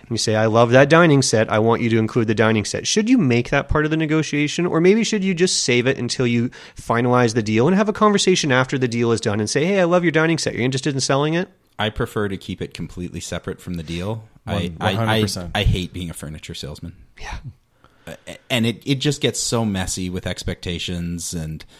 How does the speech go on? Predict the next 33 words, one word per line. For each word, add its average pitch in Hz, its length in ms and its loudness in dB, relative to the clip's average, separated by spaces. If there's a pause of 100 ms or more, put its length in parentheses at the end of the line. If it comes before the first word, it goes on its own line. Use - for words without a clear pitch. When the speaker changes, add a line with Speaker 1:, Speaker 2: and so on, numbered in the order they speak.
(120)
Speaker 3:
Yeah, 92 180 -8
it's - 140 -6
another 127 180 4
Speaker 2:
Yeah. 101 100 2
Speaker 3:
thing. 127 200 2
It's 113 180 -2
another 113 220 2
thing 101 140 0
just 104 160 -2
to - 40 -6
complicate 98 560 -2
things. 82 260 -8 (360)
They 170 100 4
think 165 220 2
that's 151 160 6
a 127 40 4
thousand 139 360 4
dollar 131 300 8 (260)
dinette 120 480 0
or, 95 180 -2
or 104 160 -2
whatever. 107 420 0 (120)
Like, 92 160 -4 (180)
Speaker 2:
Yeah. 95 220 -4 (160)
Speaker 1:
It 131 120 0
really 123 380 2
muddies 110 360 2
the 110 80 2
water 98 280 2
when 104 140 0
we 107 100 2
got 101 220 -2
much, 101 640 -4